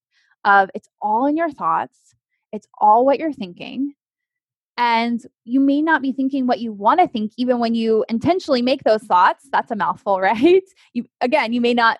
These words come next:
wanna think those things all the time. And that's just a human brain. The human brain is built for your survival. And so it's always gonna present you with thoughts that are, you know, quote unquote, negative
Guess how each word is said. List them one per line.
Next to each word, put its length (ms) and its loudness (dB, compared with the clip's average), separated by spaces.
wanna 320 -2
think 220 -8
those 180 0
things 180 -10
all 120 0
the 100 -4
time. 400 0
And 100 -2
that's 180 -2
just 180 -10
a 40 -12
human 320 -10
brain. 320 -2
The 80 -6
human 340 -6
brain 300 -4
is 160 -8
built 320 0
for 80 -12
your 140 -10
survival. 800 2
And 100 -12
so 60 4
it's 160 -2
always 240 4
gonna 180 -2
present 380 -4
you 140 -2
with 200 -6
thoughts 460 2
that 120 2
are, 140 -2
you 100 -10
know, 140 -10
quote 180 -4
unquote, 300 -6
negative 640 -2